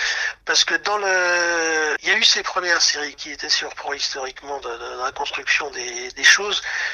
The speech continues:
Il y a eu d'abord, euh, Ma grand-mère et Monique qui ont été les deux premiers travaux. Donc Ma grand-mère, c'est quelque chose, euh, qui a été, euh,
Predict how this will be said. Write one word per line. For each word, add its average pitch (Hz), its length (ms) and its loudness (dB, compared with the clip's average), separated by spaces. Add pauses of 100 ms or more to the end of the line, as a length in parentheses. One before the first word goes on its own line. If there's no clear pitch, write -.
(140)
Il 156 80 0
y - 20 4
a - 40 4
eu 185 100 2
d'abord, 175 420 4
euh, 147 240 4
Ma 170 140 6
grand-mère 165 420 2
et 143 60 0
Monique 160 360 -6
qui - 80 -2
ont 156 40 -2
été 151 260 -4
les 143 220 -4
deux 151 160 -4
premiers 143 300 -4
travaux. 175 340 -2
Donc 165 180 -6 (140)
Ma 185 100 6
grand-mère, 180 420 4
c'est 151 240 4
quelque - 320 -4
chose, 156 380 2
euh, 131 520 -6 (680)
qui 147 60 2
a 151 60 2
été, 147 480 -4
euh, 127 80 -6